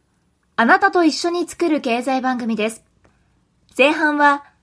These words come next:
これだけは知っておきたいニュース五本と、十秒ビジネス用語。後半は、食べた気になる、おもてなしグルメをお届けします。アップルの次のヒットの目、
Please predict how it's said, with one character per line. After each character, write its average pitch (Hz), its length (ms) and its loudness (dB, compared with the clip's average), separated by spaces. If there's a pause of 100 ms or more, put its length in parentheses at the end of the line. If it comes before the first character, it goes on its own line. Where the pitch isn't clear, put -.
(140)
こ 208 100 -4
れ 247 120 4
だ 370 100 4
け 381 100 0
は 381 140 4
知 277 140 -10
っ - 20 -14
て 302 240 -2
お 302 80 2
き - 80 -12
た 311 160 -2
い 269 100 0
ニ 226 140 0
ュ - 40 0
ー - 20 -4
ス 226 160 -8
五 175 100 -10
本 214 220 -4
と、 220 240 -4 (320)
十 320 180 4
秒 254 300 2
ビ 180 100 -2
ジ 233 140 -8
ネ 320 100 2
ス 330 140 -4
用 311 140 4
語。 220 200 0 (680)
後 311 160 6
半 302 240 0
は、 285 260 2 (380)
食 339 120 6
べ 392 120 4
た 320 160 2
気 262 120 -8
に 240 120 -2
な 254 120 0
る、 208 280 -4 (400)
お 208 80 0
も 294 160 2
て 415 100 2
な 415 100 2
し 403 140 -2
グ 392 80 4
ル 381 120 2
メ 330 180 4
を 277 80 4
お 254 60 0
届 254 280 -4
け 269 60 -6
し 277 80 -8
ま 262 160 0
す。 - 160 -12 (2750)
ア 277 120 4
ッ 320 160 -4
プ 294 100 2
ル 262 120 6
の 196 140 4
次 220 360 0
の 285 120 4
ヒ 285 120 -2
ッ 285 80 -2
ト 226 180 -4
の 185 140 -2
目、 180 260 -6